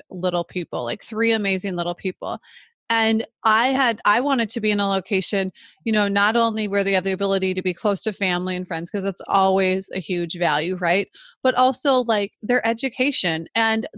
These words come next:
like, making this transition quick. I think quick is better than drawing this out. Quick, smooth,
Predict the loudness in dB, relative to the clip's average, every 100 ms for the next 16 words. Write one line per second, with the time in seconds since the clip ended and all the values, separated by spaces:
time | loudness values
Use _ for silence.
0 | 0 2 0 _ -2 2 2 0 0 0
1 | -2 -2 0 0 -2 -2 -6 -6 -4 -2
2 | -4 -6 -6 -4 -8 -8 -2 -2 0 0
3 | 0 0 -2 -2 -2 -2 -2 0 0 -2
4 | -10 -20 _ 0 0 -2 -10 -8 -4 -2
5 | 2 0